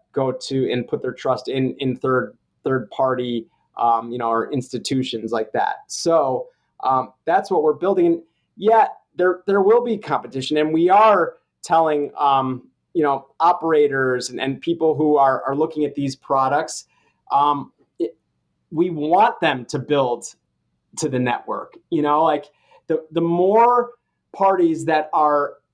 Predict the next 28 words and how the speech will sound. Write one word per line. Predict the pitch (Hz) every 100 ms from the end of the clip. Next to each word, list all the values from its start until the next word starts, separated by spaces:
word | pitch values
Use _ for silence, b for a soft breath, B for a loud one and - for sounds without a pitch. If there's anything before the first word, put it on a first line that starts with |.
| _ _
using | 175 165 208 185 175
these | 175 175
contracts | - 175 165 160 160 151 147 -
means | 160 151 147 139
the | -
more | 143 156 165 165
value | 131 147 147 147 135 139
that | 135 131
accrues | 131 - 156 160 156
in |
the | 160
network. | 147 139 139 143 139 -
It | 147 160
means | 143 135 139
more | 143 147 170 170
liquidity. | 170 165 - 156 143 135 135 135 131 _ -
It | 131
means | 156 143
a | 127
better | - - 160 180
user | 170 165 139 151
experience. | 147 - - 139 131 127 123 127 - - _ _ -
It | 131 147
means | 143 143 139 131 - _ _ _ -
tighter | - 185 185 170
markets, | 147 135 131 135 127 -
less | 135 165 185 175 -
slippage. | 147 143 139 131 123 -